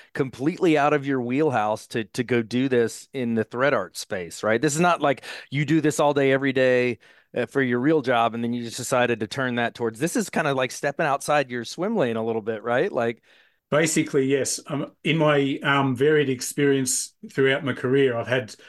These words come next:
Speaker 2: um, some limited opportunities to get involved in programming. I was a control systems,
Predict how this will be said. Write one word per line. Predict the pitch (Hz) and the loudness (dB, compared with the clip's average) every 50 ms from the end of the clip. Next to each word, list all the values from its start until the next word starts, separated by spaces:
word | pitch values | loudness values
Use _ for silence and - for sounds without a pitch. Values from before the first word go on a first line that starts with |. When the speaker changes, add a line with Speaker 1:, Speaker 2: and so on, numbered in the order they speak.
| - - _ _ _ | -20 -20 _ _ _
Speaker 2:
um, | 135 123 123 123 120 120 123 127 | -4 -2 -2 0 0 0 0 -2
some | 123 - - - - 143 139 139 | 0 0 0 2 2 4 4 4
limited | 139 139 135 131 123 120 117 | 4 4 2 2 0 0 0
opportunities | 131 127 - 120 113 - - 131 131 127 127 123 120 - - | 0 0 -2 -4 -6 -4 -2 -2 0 0 0 0 -2 -4 -6
to | - | -4
get | 117 127 139 | -2 -2 -2
involved | 151 131 120 120 120 123 117 - | -2 -4 -2 0 0 -2 -2 -2
in | 127 113 107 | -4 -4 -4
programming. | - 127 120 123 120 131 131 151 185 208 180 | -2 -2 -2 0 0 0 -2 -2 -2 -4 -4
I | 127 117 | -4 -4
was | 113 117 - - | -4 -4 -4 -4
a | 117 | -4
control | - - 120 - - 127 127 | -2 -4 -2 0 2 2 2
systems, | 117 - 127 - - - 123 117 113 110 - - | 2 0 -2 -2 -2 -2 -4 -4 -2 -4 -4 -6